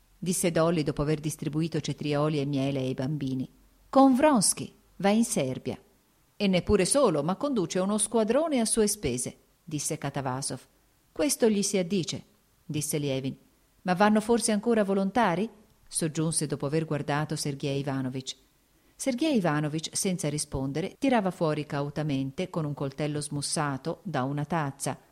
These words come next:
nella quale c'era in un angolo un favo bianco di miele, un'ape ancora viva appiccicatasi al miele che era colato di sotto. "E come ancora? Se aveste veduto cosa c'era ieri alla stazione",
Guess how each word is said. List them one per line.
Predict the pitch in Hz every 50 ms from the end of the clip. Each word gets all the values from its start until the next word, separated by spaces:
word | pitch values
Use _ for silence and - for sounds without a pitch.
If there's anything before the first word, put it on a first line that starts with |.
| _ _
nella | 165 160 147 147
quale | - 165 160 165 156
c'era | 147 - 160 151 156 156
in | 147 147 147
un | 147 147
angolo | 139 139 151 156 151 151 139 135 135
un | 139 139
favo | - - 147 156 151 156
bianco | 143 151 147 147 151 156 143 -
di | 143 139 147
miele, | 156 151 135 127 131 147 180 - - _ _ _ -
un'ape | 254 262 240 214 202 208 208 196 180
ancora | 165 165 165 - 190 190 190 202
viva | 175 160 147 143 156 151 -
appiccicatasi | - 196 - - 202 196 - 208 202 - 165 165 160 160 160 - 180
al | 196 185
miele | 160 151 139 135 139 139 135
che | -
era | 143 135 135
colato | - 156 139 131 127 131 - 143
di | 139 131
sotto. | - - 143 127 123 - _ 143 143 - _ _ _ _ _ _ _ _ _ _ _ _ _
"E | - 165 156 -
come | - 214 240 226 190
ancora? | 160 156 156 - 233 254 226 190 160 135 - - - _ _ _
Se | - - 240
aveste | 240 294 294 - 269
veduto | 226 226 226 302 320 - 214
cosa | 196 202 190 190 202
c'era | 196 - 285 269 220
ieri | 196 220 247 269 247 208
alla | 190 196 190
stazione", | 190 - 214 208 - - 151 131 120 123 123